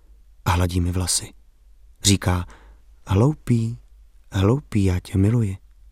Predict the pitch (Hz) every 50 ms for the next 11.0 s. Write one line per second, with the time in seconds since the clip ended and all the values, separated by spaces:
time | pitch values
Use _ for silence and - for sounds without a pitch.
0 | - - - - - - - - - - - - - - - - - - _ -
1 | - - - - - - - - - - - - - - _ - - - - -
2 | - - - - - 131 107 110 101 - 98 98 95 95 95 92 - - 107 95
3 | - - - 104 - - 92 95 95 92 - 101 - - - 101 - - - -
4 | - - - - - - - - - - - - - _ - - _ - _ _
5 | _ - - - - - 104 101 98 95 90 - - 98 87 - - - 95 95
6 | 98 - - 104 101 98 92 92 85 - - - - - - - - - 98 95
7 | 98 98 95 113 113 107 110 101 101 107 110 104 - 101 101 101 101 104 98 98
8 | 95 98 101 98 92 - - - 92 90 - - - - - - - _ - -
9 | - - - - - - - _ - - - 92 92 90 90 - - - 98 95
10 | 104 110 107 101 107 98 95 92 92 87 90 92 98 101 - - - 98 98